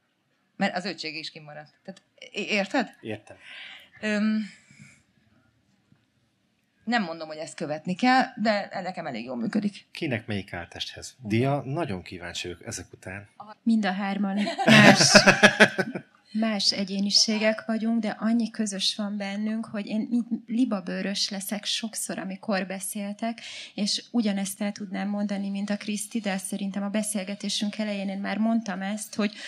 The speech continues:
Speaker 3: huszonhat év mínusszal indulok, mint azok a régi asszonyok, akik ebbe beleszülettek. És, ö, nekem a kilencvenegy éves még él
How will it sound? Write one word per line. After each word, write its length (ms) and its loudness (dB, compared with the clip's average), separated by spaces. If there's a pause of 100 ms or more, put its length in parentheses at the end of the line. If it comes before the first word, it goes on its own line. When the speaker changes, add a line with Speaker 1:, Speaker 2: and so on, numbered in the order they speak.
(160)
Speaker 3:
huszonhat 680 2
év 180 -2
mínusszal 760 0
indulok, 720 4
mint 300 -4
azok 500 -4 (300)
a 80 -2
régi 360 0
asszonyok, 580 0
akik 340 -6
ebbe 280 0
beleszülettek. 1200 2 (420)
És, 480 0
ö, 220 -2 (920)
nekem 280 -4
a 60 -4
kilencvenegy 680 0
éves 320 2
még 280 -4
él 400 -2